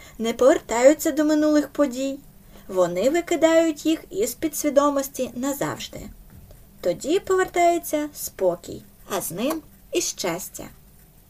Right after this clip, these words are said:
Інший феномен, який я підгледів у котів, про це говорять навіть ветеринари, полягає ось у чому. Якщо іноді кіт переживає тривалий стрес,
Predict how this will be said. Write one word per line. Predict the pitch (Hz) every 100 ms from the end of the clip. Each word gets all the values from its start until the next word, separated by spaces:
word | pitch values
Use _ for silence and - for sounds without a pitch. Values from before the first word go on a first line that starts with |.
| - - - - - - - - - -
Інший | 311 339 277
феномен, | 254 240 339 392 202 208 - -
який | 233 214 220 214
я | 214
підгледів | 208 202 226 208 196 202
у | 190
котів, | 196 - 269 349 311 - - - - -
про | 220 214
це | 226 208
говорять | 220 208 202 196
навіть | 214 208 196 214
ветеринари, | 202 190 180 196 339 262 - - - - - -
полягає | 214 196 262 349 381 -
ось | 202 214 240
у | 262
чому. | 254 - 208 180 - - - - - - - -
Якщо | - 214 339 -
іноді | 302 339 247 202 190 - -
кіт | 330 349 - -
переживає | 208 208 214 233 220
тривалий | 220 202 208 208 202
стрес, | - 202 262 403